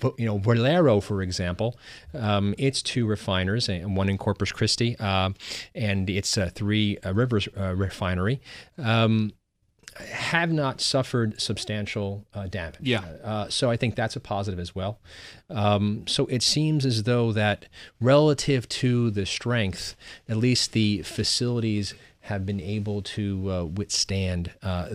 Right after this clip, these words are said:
Speaker 1: the, uh, severity. It's still too early to tell.
Speaker 2: Yeah.
Speaker 1: Uh, but it seems as though that,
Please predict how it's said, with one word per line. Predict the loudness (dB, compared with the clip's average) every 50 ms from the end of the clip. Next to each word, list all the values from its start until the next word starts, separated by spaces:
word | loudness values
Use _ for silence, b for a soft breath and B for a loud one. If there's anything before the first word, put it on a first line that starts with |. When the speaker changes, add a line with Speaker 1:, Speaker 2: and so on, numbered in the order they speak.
| -6 -4 -4
Speaker 1:
the, | -4 -2 -2 -4 -4 -4
uh, | -6 -4 -2
severity. | -2 -2 -2 -2 -4 -4 -4 -4 -4 -6
It's | -6 -6 -6
still | -4 -2 -2 -2 -2
too | -4 -4 -6 -4
early | -4 -6 -6 -8
to | -8 -10 -12
tell. | -8 -6 -4 -2 0 -2 -2 B B B B -2
Speaker 2:
Yeah. | 0 0 0 -2
Speaker 1:
Uh, | -2 -2 -2 0 0 0 0 -2 -4 -6
but | -4 -4 -2 -2 -2
it | -2
seems | 0 0 2 2 2 2 2
as | 0 0 0
though | 0 0 2 2 2
that, | 2 0 -2 -2